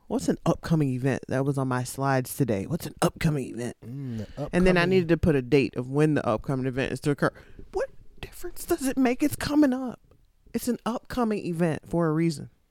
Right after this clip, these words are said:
Speaker 2: But if the upcoming event is, like, in the next couple of days, don't people need to know that?
Speaker 1: Why?
Speaker 2: Because they need to be prepared for it.
Speaker 1: I don't need to put that on the slide. That's a talking point. Leave me alone.
Speaker 2: No, because people print out the
Speaker 1: <laughs>
Speaker 2: slides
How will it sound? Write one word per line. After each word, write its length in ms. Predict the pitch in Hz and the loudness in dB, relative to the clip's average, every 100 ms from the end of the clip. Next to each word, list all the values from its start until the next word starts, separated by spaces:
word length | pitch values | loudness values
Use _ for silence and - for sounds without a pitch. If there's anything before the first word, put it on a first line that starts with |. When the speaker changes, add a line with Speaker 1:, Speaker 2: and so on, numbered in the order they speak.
| _ _ - | _ _ 6
Speaker 2:
But 100 | - | 6
if 140 | - | 4
the 100 | - | 0
upcoming 460 | 143 160 175 156 135 | 0 2 2 2 0
event 380 | 120 127 123 | 0 -2 -2
is, 120 | 123 117 | -2 -2
like, 200 | 113 117 | -4 -4
in 120 | 117 | -4
the 60 | 117 | -4
next 280 | 117 - | -6 -6
couple 200 | - 110 | -6 -4
of 60 | 104 | -2
days, 300 | 117 131 117 | -2 -2 -2
don't 180 | 110 110 | 0 0
people 220 | 113 107 | 2 0
need 180 | 107 104 | -2 -8
to 80 | 98 | -8
know 160 | 101 | -6
that? 220 | 131 165 - _ _ | -6 -8 -14 _ _
Speaker 1:
Why? 440 | 143 143 147 135 113 _ _ _ - - | -6 -4 -2 -6 -10 _ _ _ -2 6
Speaker 2:
Because 680 | - 143 - 151 151 143 - - 117 | 6 6 0 2 2 -2 -6 -14 -8
they 200 | 131 147 | -2 -2
need 100 | 156 | 0
to 80 | 156 | 4
be 120 | 143 | 8
prepared 440 | 143 - 185 262 | 10 10 8 0
for 220 | - 104 | 0 0
it. 60 | 92 | 0
Speaker 1:
I 80 | 170 | 0
don't 160 | 190 | 0
need 140 | 180 170 | 0 -2
to 60 | |
put 180 | 165 170 | -2 -2
that 120 | 160 | -2
on 140 | 147 135 | -2 -4
the 60 | |
slide. 280 | - 147 131 | -4 -4 -2
That's 200 | 143 156 | -4 -6
a 40 | 123 | -6
talking 380 | 147 131 120 | -4 -4 -6
point. 260 | 123 120 - _ _ _ _ _ _ - - - - | -8 -10 -12 _ _ _ _ _ _ -20 -20 -18 -8
Leave 180 | 135 | -8
me 120 | 123 120 | -6 -8
alone. 260 | - 120 113 _ _ _ _ _ - | -10 -16 -20 _ _ _ _ _ -8
Speaker 2:
No, 220 | 151 196 196 | 2 6 6
because 340 | 147 147 147 | 6 2 12
people 260 | - 170 160 | 12 12 8
print 280 | 156 160 156 | 8 8 4
out 180 | 185 | 0
the 100 | - | 0
Speaker 1:
<laughs> 20 | 160 | 0
Speaker 2:
slides 760 | 139 120 117 113 120 - | 0 -2 -2 -2 -4 -10